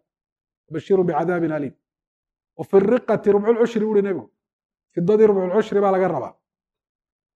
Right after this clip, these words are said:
"إن ليس فيها أقل من عشرين دينارا شيء." Labaatan diinaar oo dahaba wixii ka yar waxba laguma laha. Wa fii cishriina nisfu diinaarin. Labaatankana nisfu diinaar baa lagu leeyahay.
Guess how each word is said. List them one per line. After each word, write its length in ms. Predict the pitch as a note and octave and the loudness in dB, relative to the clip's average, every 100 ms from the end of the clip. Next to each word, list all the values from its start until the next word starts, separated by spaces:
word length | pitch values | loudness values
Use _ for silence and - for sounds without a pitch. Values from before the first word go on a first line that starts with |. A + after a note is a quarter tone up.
| - | 0
"إن 120 | G3 | 4
ليس 240 | A3+ A3 G#3 | 4 4 0
فيها 280 | - G3 | 2 0
أقل 320 | F#3 A3+ A3 F#3+ | 0 0 0 2
من 120 | F#3 | 0
عشرين 600 | E3+ E3 G3 G#3+ G#3 F#3 | -4 -6 -4 -2 0 0
دينارا 440 | F3+ F#3+ G3+ F#3 | 0 0 0 -2
شيء." 400 | E3 - D#3 - _ _ _ _ _ _ _ - | -4 -6 -8 -10 _ _ _ _ _ _ _ -16
Labaatan 420 | E3+ F3 A3 G#3+ | -10 -4 0 0
diinaar 340 | F#3+ F#3+ G3+ G3+ | 0 0 0 -2
oo 60 | |
dahaba 300 | F#3+ G3+ G3 | -2 -2 -2
wixii 240 | G3 - F#3+ | -4 -4 -4
ka 120 | G3 | -2
yar 100 | F#3+ | -2
waxba 220 | D#3 F3+ | -2 -2
laguma 280 | F3+ E3 E3+ | -2 -2 -4
laha. 200 | D#3 - - _ _ _ _ | -6 -10 -20 _ _ _ _
Wa 60 | C#3+ | -8
fii 140 | F3 D#3 | -4 -2
cishriina 400 | E3+ G3 G#3 G3 | -2 -2 0 2
nisfu 260 | G3+ G3 E3+ | 0 -4 -6
diinaarin. 460 | E3 E3+ E3+ D3+ - _ _ _ _ _ _ _ _ _ _ | -2 -2 -2 -8 -14 _ _ _ _ _ _ _ _ _ _
Labaatankana 580 | D3 E3 E3 G#3+ G#3 G3+ | -10 -6 -4 -4 0 2
nisfu 240 | G3 D#3+ E3+ | 2 -2 -4
diinaar 420 | D#3+ F3 G3 F#3 | -2 0 0 -2
baa 200 | E3 F3 | -2 -4
lagu 200 | E3 D#3+ | -4 -4
leeyahay. 380 | D#3 C3+ F2 | -4 -4 -10